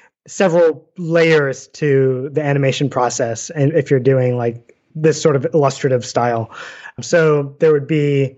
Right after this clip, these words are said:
like, the very rough, hand-drawn, like, loose animation where it's not fully fleshed out. It's not, like, final line work, but it's, it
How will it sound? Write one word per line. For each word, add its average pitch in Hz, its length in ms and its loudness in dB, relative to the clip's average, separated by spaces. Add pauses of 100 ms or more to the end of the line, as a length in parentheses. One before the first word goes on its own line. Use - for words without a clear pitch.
(220)
like, 139 300 0
the 143 160 -2
very 196 340 4
rough, 156 540 -2 (140)
hand-drawn, 180 720 0
like, 151 160 -2
loose 170 600 0 (540)
animation 156 920 0
where 143 420 0 (280)
it's 170 140 0
not 208 240 0
fully 202 400 2
fleshed 180 400 -4
out. 202 360 0
It's 170 180 -6
not, 180 160 0
like, 170 160 -2
final 175 560 0
line 180 300 -2
work, 175 360 2 (460)
but 185 120 2
it's, 185 200 0
it 180 340 -4